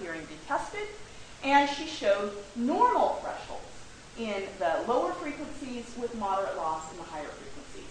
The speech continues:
And notice that all of these levels are higher up on the chart, thus better in hearing. And we see a speech recognition threshold of twenty-five in the right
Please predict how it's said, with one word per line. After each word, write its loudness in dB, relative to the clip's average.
And 0
notice 6
that 0
all 12
of 6
these -6
levels 4
are 2
higher 6
up 6
on 8
the 4
chart, 2
thus 6
better 4
in -6
hearing. 0
And 0
we -4
see -4
a -2
speech -6
recognition -2
threshold 0
of -10
twenty-five 0
in -6
the -6
right 0